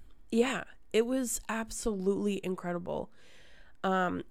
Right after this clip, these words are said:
although I was in severe pain and I could literally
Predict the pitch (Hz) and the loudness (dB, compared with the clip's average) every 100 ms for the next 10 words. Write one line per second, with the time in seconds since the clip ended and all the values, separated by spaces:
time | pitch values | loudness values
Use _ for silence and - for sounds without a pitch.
0 | - 214 208 196 208 233 226 202 208 196 | 2 4 6 10 12 12 10 10 6 8
1 | 190 185 180 180 - - - 190 190 185 | 6 6 2 0 -6 -6 2 6 6 6
2 | 180 180 - - - - - - - - | 4 2 -2 -16 -18 -18 -18 -18 -18 -18
3 | - - 196 175 180 180 - 170 170 196 | -12 -2 0 2 2 2 0 0 2 0
4 | - 180 175 175 185 175 185 - - - | 0 0 0 0 -2 -2 -4 -14 -18 -10
5 | 185 190 185 185 180 180 180 170 196 | -2 2 2 4 2 2 0 -2 -4